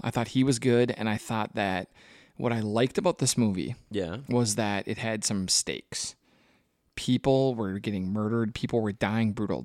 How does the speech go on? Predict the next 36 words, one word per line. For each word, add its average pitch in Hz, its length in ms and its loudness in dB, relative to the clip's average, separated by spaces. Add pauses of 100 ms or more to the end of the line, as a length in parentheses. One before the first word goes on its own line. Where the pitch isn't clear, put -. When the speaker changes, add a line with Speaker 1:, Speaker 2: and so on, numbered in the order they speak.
Speaker 1:
deaths. 110 500 -2
Speaker 2:
Yeah. 95 200 -4 (340)
Speaker 1:
Um, 90 580 -2 (1000)
Speaker 2:
It, 117 80 -4
Speaker 1:
like, - 420 -8
Speaker 2:
it 110 200 -6 (280)
Speaker 1:
they 135 80 2
Speaker 2:
did, 135 80 6
Speaker 1:
were, 156 80 8
like, 123 220 6
Speaker 2:
but 120 180 0
you 127 80 -2
also 139 320 0
knew 123 260 0
that 131 60 0
Speaker 1:
they 135 60 4
Speaker 2:
it 147 40 8
Speaker 1:
were 151 100 6
Speaker 2:
was - 100 0
going 117 200 0
to 107 100 0
end 160 140 2
with 165 80 4
Speaker 1:
killing 160 120 4
Speaker 2:
him - 120 2
losing 107 300 -2
his 90 160 -6
memory. 82 640 -6
Speaker 1:
They 127 100 4
were 120 140 2
killing 143 680 2
villages 113 720 2
of 95 320 -4
Africans. 82 720 -4
They 101 140 0
were 107 240 2